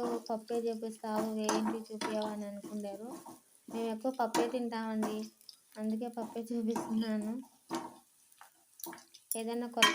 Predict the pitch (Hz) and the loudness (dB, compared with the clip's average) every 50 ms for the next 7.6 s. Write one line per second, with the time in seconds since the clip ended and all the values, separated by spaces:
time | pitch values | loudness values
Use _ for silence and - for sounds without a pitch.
0 | 247 240 233 233 226 247 247 254 247 247 240 226 226 226 - 226 226 214 - - | 4 2 0 2 6 8 10 10 10 8 8 4 2 0 -2 -4 -6 -6 -6 -6
1 | 220 208 208 214 240 277 277 - - _ - - - - - - - - - - | -6 -6 -4 -4 -6 -6 -8 -12 -20 _ -18 -16 -12 -12 -12 -12 -14 -20 -20 -20
2 | - - - - - 220 220 214 220 226 226 226 226 220 214 214 233 233 226 220 | -20 -20 -20 -10 -6 -6 -6 -4 -2 -2 -2 -2 -2 -2 -4 -4 -4 -6 -6 -6
3 | 202 208 - - 226 233 233 - 220 214 208 208 208 208 208 220 247 - - - | -6 -6 -6 -4 -4 -6 -6 -6 -6 -6 -6 -6 -6 -6 -4 -6 -6 -6 -10 -12
4 | - - - - - - - - - 214 214 208 214 - - - 240 226 226 220 | -16 -12 -12 -14 -14 -14 -18 -10 -6 -6 -6 -6 -8 -10 -6 -4 -2 -2 0 0
5 | 214 220 220 - - 233 220 220 214 214 208 226 220 226 226 214 214 214 - 208 | 0 0 -2 -4 -6 -4 -2 -2 -2 -2 -4 -4 -6 -4 -4 -4 -4 -4 -6 -6
6 | 208 220 220 220 208 202 202 202 208 208 - 202 202 196 202 202 220 254 269 262 | -6 -6 -6 -6 -8 -6 -6 -8 -8 -8 -8 -8 -10 -8 -8 -8 -8 -8 -10 -10
7 | - - - 226 214 220 214 214 214 226 254 | -12 -10 -8 -4 -2 0 0 0 -2 -2 -4